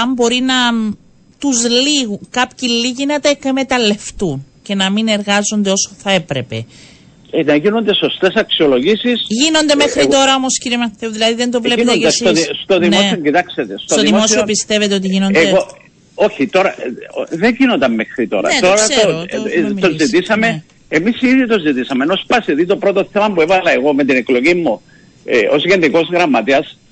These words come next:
Speaker 2: ε, το πρώτο πράγμα που ζήτησα και το, ε, ζήτησα δημόσια στα κανάλια κλπ. είναι, θέλουμε να αλλαγή του συστήματος αξιολόγησης. Δεν θέλουμε να προάγονται με, ανάλογα με την ημερομηνία γέννησης. Αλλά οι άξιοι, οι καλοί, αυτοί που μπορούν να προσφέρουν,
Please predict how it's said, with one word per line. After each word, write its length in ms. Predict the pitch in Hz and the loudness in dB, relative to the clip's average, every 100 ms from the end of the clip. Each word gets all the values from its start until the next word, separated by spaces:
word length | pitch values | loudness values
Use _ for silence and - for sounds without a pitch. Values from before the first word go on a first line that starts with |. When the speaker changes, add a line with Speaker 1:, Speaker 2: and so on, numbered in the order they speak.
| - | -2
Speaker 2:
ε, 100 | - | -2
το 160 | - 143 | 0 0
πρώτο 260 | 175 196 | 2 2
πράγμα 260 | 180 190 185 | 2 2 0
που 100 | 139 175 | 0 2
ζήτησα 300 | 151 131 135 | 0 -2 -4
και 200 | 127 143 | -4 0
το, 200 | 160 156 | 4 4
ε, 140 | 156 208 | 2 0
ζήτησα 320 | 220 226 220 | -2 0 0
δημόσια 540 | 165 143 202 - 151 | 0 0 0 0 -2
στα 200 | 131 - | -2 -2
κανάλια 500 | 131 131 175 175 147 | -2 0 0 2 0
κλπ. 260 | 123 120 120 233 | 0 -2 0 0
είναι, 220 | 226 190 _ _ | 0 -4 _ _
θέλουμε 340 | - 208 247 | -2 2 2
να 80 | 226 | 2
αλλαγή 340 | 202 175 165 226 | 2 2 0 0
του 120 | 226 | 0
συστήματος 540 | - - 202 214 208 | -2 -2 -4 -2 -2
αξιολόγησης. 640 | 214 196 165 147 143 110 - _ _ - | -4 -2 0 2 0 -2 -8 _ _ -6
Δεν 200 | 175 208 - | -2 -2 0
θέλουμε 280 | 262 254 | 0 0
να 180 | 226 190 | 0 -2
προάγονται 800 | - 160 160 156 160 143 143 120 - - _ - | 0 2 2 0 -4 0 0 -2 -6 -20 _ -4
με, 140 | 156 | -2
ανάλογα 380 | 165 170 180 180 | 2 2 2 0
με 100 | 175 | 0
την 160 | 165 165 | 0 0
ημερομηνία 560 | 156 151 147 139 139 | 2 2 2 0 0
γέννησης. 640 | 127 135 117 113 - - - | 0 0 -2 -6 -10 -18 -6
Αλλά 380 | 151 165 - - | -2 0 -2 0
οι 100 | 175 190 | 2 2
άξιοι, 440 | - - - 107 - | 0 -8 -8 -6 -4
οι 100 | 165 | 0
καλοί, 360 | 170 170 180 151 | 2 2 0 -2
αυτοί 220 | - 208 | -2 -2
που 100 | 226 | -2
μπορούν 280 | 180 170 202 | -2 -4 -2
να 120 | 214 | -2
προσφέρουν, 560 | - - - 160 113 | -2 -4 0 0 0